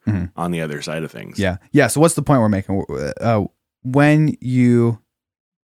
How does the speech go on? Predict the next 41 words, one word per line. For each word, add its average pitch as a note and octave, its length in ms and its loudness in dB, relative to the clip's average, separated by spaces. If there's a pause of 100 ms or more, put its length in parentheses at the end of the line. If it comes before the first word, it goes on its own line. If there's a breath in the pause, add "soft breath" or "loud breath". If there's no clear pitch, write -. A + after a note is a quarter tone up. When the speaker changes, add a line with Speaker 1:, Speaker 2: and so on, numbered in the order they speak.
(180)
Speaker 1:
lack B2+ 300 2
those G#2+ 280 2 (120)
experiences, A2 500 -4
like, F2+ 160 -8 (180)
you A2+ 100 -4
don't A2+ 240 0
actually G2 260 -6
work G2 220 -2
in, F#2+ 240 -2 (520)
in G#2+ 140 -2
customer G2+ 360 -2
service, F#2 500 -2 (460)
you A#2+ 140 0
have E3+ 120 4
the D#3 60 4
tendency C#3+ 460 2
to A#2+ 420 2
not A2 280 0
put B2 100 0
yourself A2 420 -2
in G2 60 -4
the F#2 60 -4
shoes G#2 260 -4
of F#2+ 60 -8
someone F#2+ 300 -4
else. G2+ 360 -4 (160)
Speaker 2:
Mm-hmm. E2+ 140 -8
Speaker 1:
And G#2+ 600 -2
you G#2 260 -2
have A2 140 -2
the A2 60 -2
tendency B2 340 -2
just A2+ 280 -2
to B2+ 60 -4
care A2+ 300 -2
about G#2 320 -2
those G#2 300 0
in F#2+ 220 -6
your F#2+ 260 -2
circle. C3 520 -4 (440)
Um, G2+ 380 -2